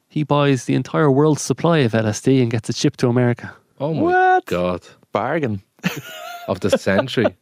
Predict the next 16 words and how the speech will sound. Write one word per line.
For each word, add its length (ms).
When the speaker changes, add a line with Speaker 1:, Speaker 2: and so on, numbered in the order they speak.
Speaker 3:
<laughs> 240
Jesus 500
Christ, 560
all 240
of 80
it. 140
Speaker 1:
Yep. 160
Speaker 3:
I'll 140
have 120
all 140
the 120
L 120
S 140
D, 100
please. 200
Speaker 1:
Yeah. 80